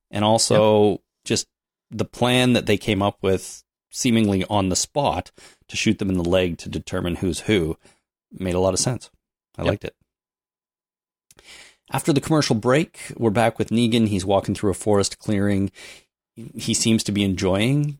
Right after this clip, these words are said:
Speaker 1: the, his newfound freedom, the sun, the fresh air, things like that. He stops for a break in an old kind of burnt out van. I don't know if it was burnt,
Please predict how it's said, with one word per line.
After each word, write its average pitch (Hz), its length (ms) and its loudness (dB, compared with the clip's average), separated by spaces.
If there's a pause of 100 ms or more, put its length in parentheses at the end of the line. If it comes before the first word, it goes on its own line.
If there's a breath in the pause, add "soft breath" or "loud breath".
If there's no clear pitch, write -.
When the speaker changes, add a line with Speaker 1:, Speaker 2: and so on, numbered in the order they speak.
Speaker 1:
the, 87 260 -6
his 90 180 -4
newfound 95 480 -2
freedom, 123 420 0
the 123 100 -4
sun, 104 440 0
the 95 80 -2
fresh 87 320 -2
air, 101 320 -2
things - 320 -8
like 98 200 -10
that. 127 340 -6 (720 loud breath)
He 107 720 0
stops - 360 -2
for 117 240 -2
a 104 60 2
break 104 580 -4
in 101 180 -6
an 95 120 0
old 101 380 2 (320)
kind 107 180 -2
of 92 320 -2
burnt - 540 -4
out 98 200 2
van. 104 560 -2
I - 40 -8
don't 92 80 -4
know 90 60 -2
if - 60 -8
it - 40 -8
was 78 80 -4
burnt, 90 320 -6